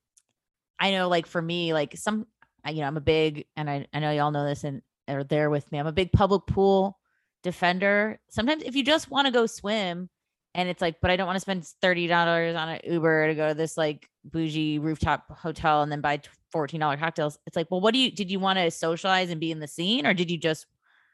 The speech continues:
wanna go swim? Eh, do you want to dance, or, like, do you wanna go out dancing, or do you wanna have friends over and put a record on?" Like, I don't, I'm ba-, I'm, I'm just getting real simple pleasure minded of, like,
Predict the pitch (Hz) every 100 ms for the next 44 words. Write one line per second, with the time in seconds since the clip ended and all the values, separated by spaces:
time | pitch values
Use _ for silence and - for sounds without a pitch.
0 | _ _ 156 156 165 147 151 151 143 -
1 | 156 151 135 123 - _ _ _ _ -
2 | 160 180 180 175 170 165 - - 147 151
3 | 151 - 180 165 160 151 _ _ _ _
4 | _ - 151 185 170 170 170 180 - -
5 | - - 165 160 156 151 147 - 151 143
6 | - 185 180 160 175 196 185 185 214 214
7 | 220 170 175 190 175 180 180 185 175 170
8 | 160 156 160 156 160 170 147 143 180 180
9 | - 277 302 202 214 208 247 220 220 196
10 | _ _ _ - 190 208 - 233 190 151
11 | 190 226 - 226 233 - 196 185 190 185
12 | 175 170 170 151 - 160 156 147 170